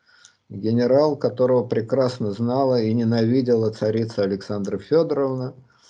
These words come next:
м, которого знал царь, то есть генерал был видный. Но я уж не говорю о том, что, естественно, он из дворянской фамилии, но это само собой понятно.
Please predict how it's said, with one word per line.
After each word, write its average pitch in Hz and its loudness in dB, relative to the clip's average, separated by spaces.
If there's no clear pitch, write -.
м, 92 -6
которого 104 2
знал 104 0
царь, 156 2
то 131 -2
есть 113 0
генерал 143 2
был 135 0
видный. 101 -2
Но 170 0
я 131 4
уж 104 -2
не 107 -2
говорю 123 2
о 131 0
том, 101 -6
что, - -6
естественно, 95 -4
он 95 -2
из 87 -4
дворянской 98 -2
фамилии, 156 2
но 110 -2
это 104 -8
само 104 -6
собой 98 -4
понятно. 170 -4